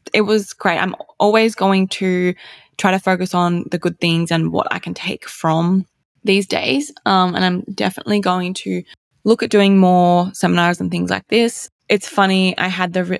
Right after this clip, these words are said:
like, the moment while I was sitting in there just thinking, "Okay, that's definitely a goal of mine, is to be up on a stage and speaking like that," um, which is pretty major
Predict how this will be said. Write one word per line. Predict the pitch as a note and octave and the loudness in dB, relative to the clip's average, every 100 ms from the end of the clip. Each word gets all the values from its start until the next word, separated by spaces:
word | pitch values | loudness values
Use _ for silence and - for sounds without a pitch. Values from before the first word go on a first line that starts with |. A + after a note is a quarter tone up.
| - | -4
like, | F3+ F3+ - | -4 -4 -6
the | - F#3 F3 F3 | -4 -2 -2 -2
moment | F#3 E3+ E3+ E3+ - - - - _ | 0 0 0 -2 -4 -8 -12 -14 _
while | - E3+ F3 E3+ - | -4 0 2 2 0
I | F3+ | -2
was | F3+ E3 E3 E3+ F3 - - _ _ _ _ _ - | -2 -4 -2 -2 -4 -8 -14 _ _ _ _ _ -20
sitting | - - G3+ F#3+ | -14 -4 0 0
in | F3 | 0
there | E3+ E3 E3 | 0 0 -2
just | - - | -6 -8
thinking, | F3+ F3 F#3 E3+ E3+ - _ - | -6 -4 -4 -4 -6 -12 _ -8
"Okay, | G#3 F#3+ | -6 -6
that's | F3 F3 - | -6 -6 -4
definitely | F#3+ - - G3+ | -4 -4 -2 -2
a | |
goal | F#3 F#3 F#3 | 2 2 2
of | F#3+ | 2
mine, | F#3+ F#3 A3 | 2 4 2
is | G3 F#3 | 0 -2
to | - | -2
be | F#3 F3+ | 0 2
up | E3+ F3 | 2 0
on | F3 | -4
a | E3+ | -6
stage | - G#3 F#3+ F#3+ - | -6 -2 -2 -2 -2
and | - F3 F3 F3 - - - - _ _ - | -2 -2 -2 -6 -10 -14 -20 -20 _ _ -12
speaking | - F3+ F3 A3+ | -4 -2 0 2
like | B3 B3 - | 2 2 0
that," | C4 C#4+ C#4 _ - | 0 0 -4 _ -2
um, | F#3 F3 F3 E3+ | 0 2 0 0
which | F3 | -2
is | F3+ | -4
pretty | - G#3+ A3 | -2 2 4
major | F#3+ F3+ F3+ - - | 2 0 -2 -2 -4